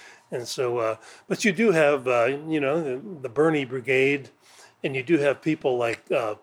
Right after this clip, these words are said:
Pelosi and, you know, the people who run, Chuck Schumer. Um, I had a student once that I brought to Mises University. He was a straight A student. He, he spent six years in the Marine Corps before he went to college, and he was very smart, and he had that Marine Corps discipline and high intelligence.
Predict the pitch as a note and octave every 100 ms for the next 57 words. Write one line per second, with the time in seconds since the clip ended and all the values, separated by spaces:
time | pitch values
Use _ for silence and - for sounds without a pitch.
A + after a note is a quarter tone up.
0 | _ - A#2+ C3 B2+ C3+ B2+ B2 A2 G#2
1 | A#2+ G#2+ G#2 D3+ C3 A2+ A2+ A2+ B2 A2
2 | G2 - - - - D3+ C#3 B2 A#2+ A#2+
3 | - - - - - - _ D3 B2 A#2
4 | A#2+ E3+ D3 E3+ F3 C3 - F3+ C#3+ C#3
5 | C3+ - B2+ A#2 C#3+ C#3 C3 C3+ D3 C3
6 | A#2+ C3+ C3+ - A2+ G#2+ G2 - - D#3
7 | C3+ A#2+ - - C3+ A2 B2 - - -
8 | - E3 B2+ - D#3 D3+ C#3+ B2+ B2 A2+
9 | A#2+ C#3 C3+ - G#2+ G#2 - - D#3 C3
10 | B2 - - - C#3+ C3 G#2+ G2 - -
11 | - - - - C3 C3+ G#2+ A#2+ E3 D3+
12 | - - - - - C#3+ A#2 - _ -
13 | C3+ B2+ D3+ C#3+ A2+ - F3 C3+ A#2 D3+
14 | C#3 - D3 C3+ A2+ C#3+ - - - C3+
15 | A#2+ A2+ G2+ F#2+ A2 B2+ A#2 A2+ - C3
16 | B2+ A#2+ A2+ A2 -